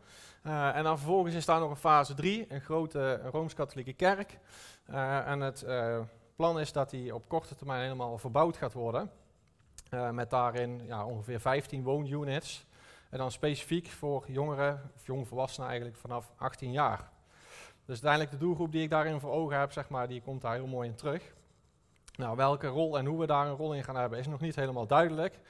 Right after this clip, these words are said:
We hebben er wel wat gesprekken over gehad. Ehm, maar we zien wel dat, dat God hiermee bezig is, dat, eh, ja, dat God, eh,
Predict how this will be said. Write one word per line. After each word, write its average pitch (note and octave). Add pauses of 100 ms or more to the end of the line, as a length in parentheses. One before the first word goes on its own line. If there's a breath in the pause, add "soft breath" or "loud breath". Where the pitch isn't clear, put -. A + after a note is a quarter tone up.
(200 loud breath)
We B2+
hebben A#2+
er B2
wel A#2
wat A2
gesprekken D3+
over C3+
gehad. A#2+ (520 loud breath)
Ehm, A2 (140)
maar A#2
we B2
zien C#3
wel C#3+
dat, C#3
dat B2+
God D3
hiermee C3+
bezig C#3
is, B2+
dat, A#2
eh, A2+
ja, G#2
dat A2+
God, -
eh, A2+